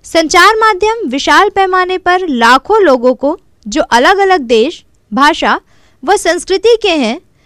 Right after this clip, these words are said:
सबको एक ही सूचना, एक से विचार और एक से उत्पादनों के विज्ञापन एक ही समय पर उपलब्ध कराता है। अतः संचार माध्यम केवल सूचना पहुंचाने का माध्यम न रहकर बहुजन माध्यम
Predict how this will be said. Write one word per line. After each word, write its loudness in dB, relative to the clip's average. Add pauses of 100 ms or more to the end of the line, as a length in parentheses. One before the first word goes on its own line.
(160)
सबको 0 (140)
एक 0
ही 2
सूचना, -4 (200)
एक 0
से -2
विचार 0 (220)
और 2
एक 0
से -4
उत्पादनों -4
के -6
विज्ञापन -4 (420)
एक 0
ही 2
समय -2
पर -2
उपलब्ध -6
कराता -4
है। -12 (380)
अतः 0
संचार 0
माध्यम -2 (380)
केवल 2
सूचना 0
पहुंचाने 0
का -2
माध्यम 0
न -2
रहकर -2 (460)
बहुजन 2
माध्यम 0